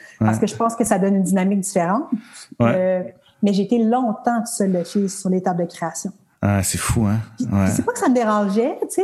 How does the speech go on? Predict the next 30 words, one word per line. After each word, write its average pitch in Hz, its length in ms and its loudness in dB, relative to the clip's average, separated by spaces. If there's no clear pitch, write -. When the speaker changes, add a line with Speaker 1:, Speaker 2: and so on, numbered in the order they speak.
Speaker 1:
c'est 226 160 -2
pas 330 80 0
que 330 60 -10
ça 320 100 0
me 240 60 2
dérangeait, 202 340 2
c'est - 140 -8
pas 240 60 0
qu'il 226 140 -4
y 185 40 0
avait 180 80 2
besoin 208 500 2
d'amis 196 220 4
Speaker 2:
Non, 214 120 4
Speaker 1:
filles. 285 80 2
Speaker 2:
non. 220 180 4
Ouais. 302 140 -4
Speaker 1:
Mais, - 20 0
Speaker 2:
<laughs> - 0 -
Non, 135 280 4
mais 170 260 4
je 233 60 4
Speaker 1:
mais, 233 340 4
Speaker 2:
comprends, 170 260 0
ouais. 147 100 2
Speaker 1:
mais 240 160 4
c'est 254 240 -2
quand 269 140 4
même 339 160 2
étrange. 240 520 0